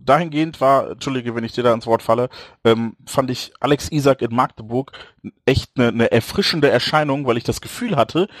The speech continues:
der spielt viel mehr mit als Aubameyang. Es geht gar nicht um die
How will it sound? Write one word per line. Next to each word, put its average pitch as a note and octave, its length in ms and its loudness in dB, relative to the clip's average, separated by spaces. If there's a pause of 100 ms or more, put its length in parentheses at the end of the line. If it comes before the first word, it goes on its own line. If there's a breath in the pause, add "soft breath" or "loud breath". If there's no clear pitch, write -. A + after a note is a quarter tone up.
(240 loud breath)
der B2+ 80 2
spielt F3 340 -4
viel F#3 260 -6
mehr E3+ 160 2
mit E3 280 -2
als G#2+ 180 -2
Aubameyang. F#2+ 420 -2
Es F#2+ 100 -10
geht C3+ 140 -2
gar D#3+ 140 0
nicht F3+ 160 -6
um C3+ 100 -6
die G#2+ 180 -6